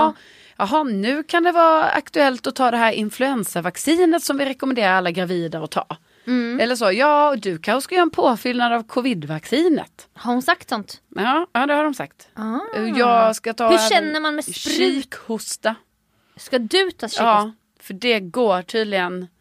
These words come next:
Speaker 2: Aha.
Speaker 1: in rakt in i magen då,
Speaker 2: Ja, det
Speaker 1: tror jag.
Speaker 2: kikhosta när jag var liten en gång.
Speaker 1: Jaha.
Speaker 2: Alltså, både jag och Kajsa bara hostade och hostade tills vi spydde.
Speaker 1: Jaha, var det kikhosta, tror du?
Speaker 2: <laughs> Ja, för att man kan ju inte andas, typ.
Speaker 1: Nej.
Speaker 2: Och så, jag,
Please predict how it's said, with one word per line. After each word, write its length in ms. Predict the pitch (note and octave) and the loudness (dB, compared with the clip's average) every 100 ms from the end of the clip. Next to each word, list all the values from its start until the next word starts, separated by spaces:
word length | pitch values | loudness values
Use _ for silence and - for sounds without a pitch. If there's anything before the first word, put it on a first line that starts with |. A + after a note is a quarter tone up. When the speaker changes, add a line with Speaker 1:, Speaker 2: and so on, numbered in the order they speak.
| _ | _
Speaker 2:
Aha. 760 | A#3 C#4+ - - G#3 G3+ E4 G#4 | -6 -6 -8 -10 -6 -4 -4 -2
Speaker 1:
in 120 | C#4 C4+ A#3 G3+ F3+ | -2 0 0 -2 -2
rakt 420 | A3+ D4 D#4 - | 0 0 0 -4
in 220 | C#4+ B3+ B3+ | 0 2 4
i 40 | |
magen 440 | B3+ B3 B3 A3 G#3+ | 6 6 4 0 0
då, 200 | G3 F3 | 0 0
Speaker 2:
Ja, 180 | G#3+ F#3+ | 0 -2
det 40 | G3+ | 0
Speaker 1:
tror 80 | G3 | 2
jag. 120 | D4+ | 2
Speaker 2:
kikhosta 440 | - C4 - - | 0 -4 -8 -4
när 60 | B3+ | -2
jag 60 | B3 | -2
var 60 | |
liten 280 | A#3 B3+ A3 | -4 -6 -6
en 60 | B3+ | -4
gång. 220 | A#3 A3+ _ _ - | -4 -6 _ _ -10
Speaker 1:
Jaha. 300 | F3+ F#3 A3 _ _ _ | -10 -8 -14 _ _ _
Speaker 2:
Alltså, 180 | B3+ C4 | -8 -4
både 180 | D#4 D4 | -2 2
jag 140 | C#4+ | 2
och 60 | C4 | 2
Kajsa 320 | C#4 C4 B3 _ | 0 -2 -4 _
bara 200 | B3+ D4+ - | 0 0 4
hostade 340 | G4+ - D#4+ | 2 2 0
och 40 | E4 | 0
hostade 320 | E4 A#3 A#3 _ _ | 0 0 0 _ _
tills 140 | - B3 | -10 -10
vi 40 | |
spydde. 360 | B3 B3+ G3+ G#3+ _ _ - | -6 -6 -4 -8 _ _ -10
Speaker 1:
Jaha, 380 | F#3 G3 C#4+ C#4 - | -6 -2 -2 -4 -8
var 260 | G3+ B3+ C4 | 0 2 4
det 120 | G#3+ | 2
kikhosta, 640 | - A3 - E3+ - F3+ | 0 -2 -4 -10 -10 -12
tror 160 | E3 F3 | -8 -8
du? 120 | - | -6
Speaker 2:
<laughs> 60 | - | 2
Ja, 320 | C4+ C4+ C4+ - | 4 4 2 -2
för 160 | _ C#4 | _ -4
att 80 | C4+ | -2
man 120 | C4+ | -4
kan 40 | |
ju 40 | C#4+ | -4
inte 140 | C4 - | -4 0
andas, 500 | D4 D4+ A#3+ C#4 - | 0 0 0 -2 -2
typ. 140 | - | -6
Speaker 1:
Nej. 360 | G3 F#3 F#3 G#3 | -4 -4 -4 -8
Speaker 2:
Och 80 | A#3+ | -8
så, 100 | |
jag, 100 | B3+ | -6